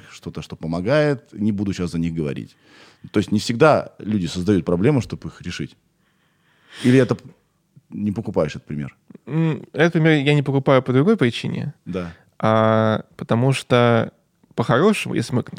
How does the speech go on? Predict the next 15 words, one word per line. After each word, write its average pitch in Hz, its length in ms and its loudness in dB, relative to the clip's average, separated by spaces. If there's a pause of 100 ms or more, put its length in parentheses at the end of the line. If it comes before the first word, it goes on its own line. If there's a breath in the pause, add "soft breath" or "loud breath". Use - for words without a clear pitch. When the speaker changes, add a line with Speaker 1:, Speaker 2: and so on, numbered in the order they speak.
(420)
Speaker 2:
научно 135 440 4
подойдем 120 440 -4
к - 40 -14
этому 123 240 -8
вопросу, 127 420 -6
возникнет 127 340 -2
Speaker 1:
Да. 123 60 0
Speaker 2:
вопрос, 123 360 0
а 117 140 -2
кто - 220 0
сказал, 120 420 0
что, - 360 -2 (600 soft breath)
допустим, - 460 -12
светская 127 500 2
программа 120 840 -2